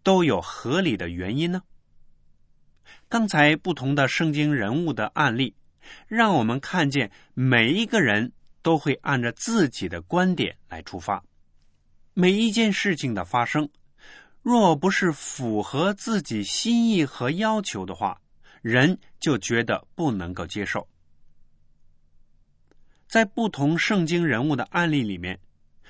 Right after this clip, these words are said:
约伯的遭遇是最痛苦的，可是约伯却没有生神的气，因为他深深的相信，神做每一件事背后都有他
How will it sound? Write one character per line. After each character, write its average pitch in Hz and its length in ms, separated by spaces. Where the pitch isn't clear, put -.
约 247 280
伯 170 160
的 117 120
遭 120 240
遇 123 200
是 139 180
最 214 380
痛 98 240
苦 78 180
的， 80 160
可 180 160
是 180 260
约 233 260
伯 123 320
却 180 340
没 127 200
有 104 180
生 160 360
神 95 280
的 95 80
气， 101 260
因 240 160
为 180 200
他 147 220
深 220 380
深 185 160
的 101 80
相 131 260
信， 117 220
神 190 540
做 165 340
每 110 160
一 156 140
件 190 200
事 - 240
背 226 200
后 143 300
都 214 180
有 113 200
他 113 280